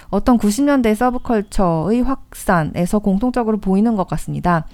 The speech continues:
이렇게 대학생들이 향유하던 문화였던 광군제는 알리바바가 이천구 년에 쌍십일 절이라는 이름으로 대대적으로 마케팅에 사용하게 되면서 중국 전 지역으로 크게 퍼졌고요.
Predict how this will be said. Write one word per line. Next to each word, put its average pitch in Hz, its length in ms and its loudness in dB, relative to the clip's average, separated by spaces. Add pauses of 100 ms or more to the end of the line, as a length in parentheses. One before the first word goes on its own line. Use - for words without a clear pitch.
(440)
이렇게 247 220 2
대학생들이 294 960 2
향유하던 294 580 2
문화였던 196 480 2
광군제는 202 880 2 (320)
알리바바가 214 840 6
이천구 202 720 2
년에 233 520 4 (280)
쌍십일 311 720 -2
절이라는 175 600 2
이름으로 165 640 0
대대적으로 240 640 0
마케팅에 220 540 0
사용하게 240 480 0
되면서 170 520 0 (300)
중국 233 340 0
전 196 260 4
지역으로 180 420 0
크게 262 200 -2
퍼졌고요. 269 680 0